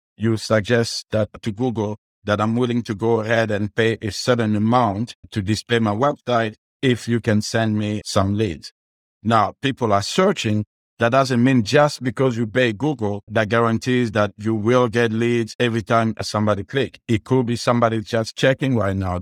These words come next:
They're going to the preliminary stages to see who do they want to hire. But every time they click on your ad, you still have to pay Google. On the other side, the organic side takes a little bit, uh, time, but once it gets there,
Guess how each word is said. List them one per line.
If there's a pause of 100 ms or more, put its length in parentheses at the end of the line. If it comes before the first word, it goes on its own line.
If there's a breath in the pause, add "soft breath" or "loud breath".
(100)
They're
going
to
the
preliminary
stages
to
see (300)
who
do
they
want
to
hire. (240)
But (180)
every
time
they
click
on
your
ad,
you
still
have
to
pay
Google. (520)
On
the
other
side, (280)
the
organic
side
takes
a
little
bit,
uh, (100)
time, (340)
but
once
it
gets
there,